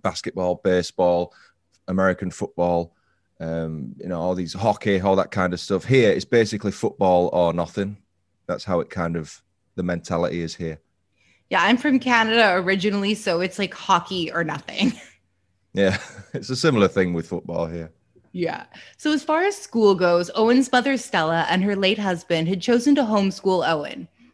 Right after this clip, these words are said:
Speaker 2: He appeared to thrive in the environment where he could kind of move at his own pace through the schoolwork. He'd previously attended an alternative school.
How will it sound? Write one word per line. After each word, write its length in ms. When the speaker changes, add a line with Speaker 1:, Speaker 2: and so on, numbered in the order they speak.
Speaker 2:
He 160
appeared 340
to 60
thrive 440
in 80
the 100
environment 600
where 100
he 100
could 160
kind 200
of 80
move 260
at 80
his 140
own 260
pace 380
through 120
the 80
schoolwork. 640
He'd 220
previously 520
attended 440
an 100
alternative 500
school. 460